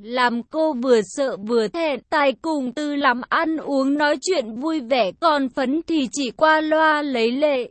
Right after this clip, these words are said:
Chợt Tài hỏi Phấn, "Anh thấy em có vẻ gì kỳ lắm, em không sao chứ?" "Không, em chỉ thấy hơi mệt thôi." Tài đưa tay giở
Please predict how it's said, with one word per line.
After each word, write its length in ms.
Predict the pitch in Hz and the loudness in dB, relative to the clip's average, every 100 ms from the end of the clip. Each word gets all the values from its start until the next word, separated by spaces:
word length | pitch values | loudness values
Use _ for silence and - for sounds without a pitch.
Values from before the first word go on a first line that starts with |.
| - | -2
Chợt 220 | 285 247 - | 0 0 0
Tài 260 | 254 233 | 0 0
hỏi 300 | 233 262 226 | 0 0 0
Phấn, 460 | 196 277 247 247 330 - _ _ _ | 0 -2 0 -2 -4 -10 _ _ _
"Anh 260 | 285 330 330 | 0 0 0
thấy 280 | 294 247 262 | 0 0 0
em 300 | 294 320 311 | 2 0 0
có 240 | 294 254 | 0 0
vẻ 320 | 240 339 262 | 2 2 2
gì 460 | 196 220 247 233 208 - | -2 -2 -2 -2 -4 -4
kỳ 220 | 254 240 | -2 0
lắm, 460 | 226 226 226 262 359 | 2 2 2 0 -2
em 280 | 277 311 294 | -2 -2 -2
không 280 | - 339 311 | -4 -4 -4
sao 280 | - 277 254 | -2 0 0
chứ?" 560 | 277 262 247 247 311 359 | 0 0 0 0 -4 -8
"Không, 520 | - 339 330 320 311 285 | -2 2 2 2 -6 -4
em 220 | 285 302 311 | -2 -2 -4
chỉ 220 | 285 247 | -4 -6
thấy 280 | 208 247 247 | -2 0 0
hơi 380 | 285 320 330 330 | 0 2 2 2
mệt 260 | 302 262 - _ - | 0 0 0 _ -4
thôi." 480 | 302 302 302 294 277 - | 2 4 4 0 -6 -2
Tài 240 | 294 254 | 0 0
đưa 280 | 233 285 302 | 0 0 0
tay 340 | - 294 302 | 2 2 0
giở 300 | 233 247 220 | 0 2 2